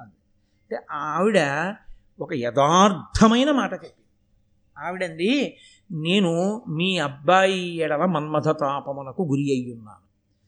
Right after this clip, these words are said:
మీరు మీ అబ్బాయిని ఇచ్చి నాకు పెళ్లి చేయకపోతే, నేను మీ అబ్బాయితో కలిసి ఉండకపోతే, నేను ఆ మన్మథ జ్వరాన్ని ఓపలేక చచ్చిపోతాను,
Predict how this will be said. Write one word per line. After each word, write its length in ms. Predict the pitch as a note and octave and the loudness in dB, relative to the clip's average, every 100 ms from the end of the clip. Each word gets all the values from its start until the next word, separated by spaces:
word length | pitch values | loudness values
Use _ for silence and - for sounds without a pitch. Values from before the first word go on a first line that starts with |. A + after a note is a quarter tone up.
| _ _ _ | _ _ _
మీరు 340 | E3+ G#3+ C4 C4+ | 2 4 6 6
మీ 220 | A3+ G3 | 4 2
అబ్బాయిని 560 | D3+ C#3 F3 A3+ B3+ | 0 4 6 6 6
ఇచ్చి 280 | G#3 - B3 | 4 2 0
నాకు 280 | A#3+ G#3+ G#3 | 2 2 0
పెళ్లి 400 | E3 F3 G3+ A3 F#3 | 0 -2 0 0 0
చేయకపోతే, 1000 | F3+ F3+ C#3+ D3+ D3 D3+ E3 D#3 D3+ - D#3 | -2 -2 -4 -4 -4 -2 0 2 0 -4 -8
నేను 340 | E3 F#3+ F3+ | -6 -6 -6
మీ 200 | F3 E3+ | -10 -8
అబ్బాయితో 680 | D3+ C#3 C#3+ F3+ F#3 F#3 G#3 | -8 -6 0 0 0 -2 -4
కలిసి 380 | G3+ D#3 D3+ F3+ | -2 -2 -2 -2
ఉండకపోతే, 1120 | D3 D3+ D3 B2+ C3 B2 C#3+ D#3 D3 B2+ - _ _ _ _ _ _ _ E3 | -4 -4 -6 -8 -10 -6 0 2 4 0 -6 _ _ _ _ _ _ _ -6
నేను 600 | D#3 F#3+ G#3 E3+ D#3+ - | 0 2 2 2 0 -6
ఆ 160 | D#3 D3 | -8 -8
మన్మథ 500 | D3 C3+ E3+ F#3+ F#3+ | -6 -6 0 2 4
జ్వరాన్ని 640 | F3+ B2+ F3 E3 D#3+ D#3 | 2 2 2 2 0 -4
ఓపలేక 600 | C#3+ C#3 C#3 D#3 C#3+ C#3 | -6 -6 -4 -4 -4 -4
చచ్చిపోతాను, 680 | A3+ A3 - - B2 - - | -4 -4 -8 -14 -18 -20 -20